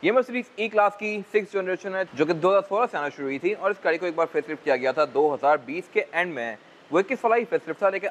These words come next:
आया दो हज़ार बीस में था। ये गाड़ी उन्नीस model है, एएमजी है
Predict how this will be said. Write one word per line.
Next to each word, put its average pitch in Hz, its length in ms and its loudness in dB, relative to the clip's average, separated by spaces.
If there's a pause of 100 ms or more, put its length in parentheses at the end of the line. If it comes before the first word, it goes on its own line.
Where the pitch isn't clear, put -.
आया 160 160 4
दो 202 120 0
हज़ार 196 140 -4
बीस 156 240 -10
में 127 80 -12
था। 117 180 4 (400)
ये 139 140 2
गाड़ी 135 340 2 (120)
उन्नीस 180 260 2
model 208 280 2
है, 208 240 2
एएमजी 160 720 -4
है 117 260 0